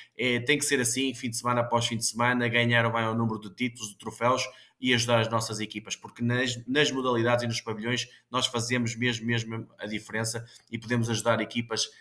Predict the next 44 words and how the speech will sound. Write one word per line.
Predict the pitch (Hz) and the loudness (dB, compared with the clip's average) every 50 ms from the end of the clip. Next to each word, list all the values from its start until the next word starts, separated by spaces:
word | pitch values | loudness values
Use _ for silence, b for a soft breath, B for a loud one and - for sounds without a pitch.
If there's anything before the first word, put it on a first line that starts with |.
| B B B | B B B
a | 110 | -8
conquistar | 110 - 117 117 - - - 113 104 | -6 -4 -2 -2 0 2 4 4 2
títulos | - 120 117 - 110 104 - | 2 -2 -6 -6 -6 -4 -2
e | 113 | -2
a | |
ficar | 107 - - - 113 - | -2 -2 -2 -2 -2 -2
felizes | - - 104 113 113 101 104 | -2 -2 -4 -4 -4 -4 -4
no | 104 98 | -6 -6
final | - 113 101 104 101 98 | -6 -4 -2 0 0 0
do | 98 95 | -2 -2
dia, | 104 113 113 113 110 B B B B B B _ | 0 2 2 2 2 B B B B B B _
com | - 117 113 113 110 110 95 - | 0 2 2 2 2 0 -2 -2
modalidades | 120 127 120 135 127 127 127 139 135 131 - | -2 0 2 2 4 4 6 4 4 4 6
que | - 135 | 6 6
às | 127 123 | 6 6
vezes | 123 139 127 - 123 | 4 4 4 4 2
na | 131 127 | 0 0
televisão | - 123 123 120 127 113 123 135 127 120 123 B B B | -2 -2 0 0 2 4 4 4 4 4 2 B B B
não | B 135 139 | B -2 0
gostamos | 131 123 - - 131 123 120 117 | 2 2 2 2 2 2 2 2
tanto, | - 127 131 131 123 - 123 | 2 2 0 0 0 -2 0
mas | 123 117 | 0 2
vamos | 113 123 117 117 113 | 2 4 4 4 4
a | 123 | 2
um | 117 107 | 2 2
pavilhão | 117 120 110 110 110 120 123 123 120 | 2 0 0 2 2 4 4 4 4
e | 117 | 4
vamos | 120 120 117 110 110 | 4 4 2 2 2
ver | 117 117 | 0 0
um | 113 117 | 2 2
ambiente | 117 113 107 117 117 110 113 - - - B B B B B B | 0 2 2 2 2 2 0 -2 -6 -10 B B B B B B
de | 107 113 120 123 | -2 2 2 4
um, | 120 117 117 113 110 110 110 | 4 4 4 2 0 -2 -2
de | 110 | 0
um | 131 127 | 0 2
grande | 117 131 131 127 120 113 | 4 4 4 4 4 4
jogo, | - - 135 127 117 104 - - b b b b b | 4 4 4 2 2 0 -4 -12 b b b b b
seja | - - 139 123 113 120 | -2 2 2 4 4 4
lá | 123 120 117 | 4 4 4
de | 117 - | 2 0
que | 120 | 0
modalidade, | 117 113 110 113 107 104 117 113 107 110 | 2 2 2 2 4 4 4 4 4 2
e | |
agora | 101 113 110 | 0 0 0